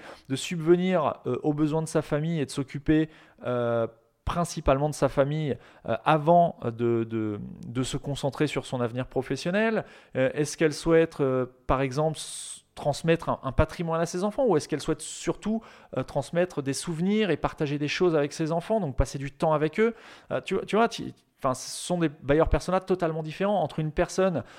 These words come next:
euh, qui mise tout sur son, euh, son avenir professionnel et une personne qui souhaite, euh, travailler moins, euh, mais peut-être mieux pour passer plus de temps en famille. C'est des objectifs de vie qui sont complètement différents et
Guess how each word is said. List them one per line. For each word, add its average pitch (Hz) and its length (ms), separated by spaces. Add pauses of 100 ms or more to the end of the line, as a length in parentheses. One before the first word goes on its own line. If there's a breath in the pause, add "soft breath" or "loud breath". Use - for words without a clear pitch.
(180 loud breath)
euh, 131 100
qui 160 200
mise 165 240
tout 208 160
sur 175 200
son, 156 400
euh, 127 100 (360 loud breath)
son 143 200
avenir 147 260
professionnel 156 600
et 151 40
une 143 120
personne 165 500
qui 165 280 (300 loud breath)
souhaite, 180 680
euh, 117 440
travailler 151 480
moins, 185 420 (420 loud breath)
euh, 117 580 (240)
mais 123 100
peut-être 147 460
mieux 175 300
pour 185 160
passer 147 260
plus 170 380
de 160 80
temps 151 180
en 143 60
famille. 170 420 (240 loud breath)
C'est 147 140
des 143 160
objectifs 147 480
de 139 80
vie 175 200
qui - 80
sont 143 160
complètement 165 720
différents 131 540 (420 loud breath)
et 180 440